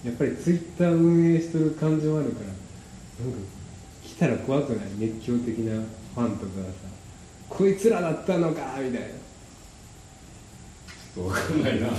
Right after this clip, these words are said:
Speaker 2: あ、だから、と-、とにかく、その、
Speaker 1: ポンポン。
Speaker 2: 結構大きかったじゃん、あの、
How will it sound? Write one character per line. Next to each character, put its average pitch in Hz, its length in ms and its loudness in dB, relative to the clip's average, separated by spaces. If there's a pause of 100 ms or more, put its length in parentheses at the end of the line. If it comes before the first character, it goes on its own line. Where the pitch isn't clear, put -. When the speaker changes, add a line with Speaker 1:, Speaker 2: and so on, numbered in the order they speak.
(720)
Speaker 2:
あ、 123 60 2
だ - 0 -
か 123 60 0 (120)
ら、 113 80 2
と-、 160 160 -2
と 180 100 2
に - 140 0
か 92 80 -2
く、 90 320 -6 (340)
そ 107 60 -8
の、 87 300 -6 (400)
Speaker 1:
ポ 127 80 2
ン - 100 0 (420)
ポ 196 260 10 (120)
ン。 - 60 2 (200)
Speaker 2:
結 170 280 -4
構 - 260 -6 (160)
大 123 120 -4
き - 160 -12
か - 100 0
っ - 20 -4
た - 60 -10
じ - 140 -8
ゃ - 20 -12
ん、 - 20 -12
あ - 40 -10
の、 - 40 -12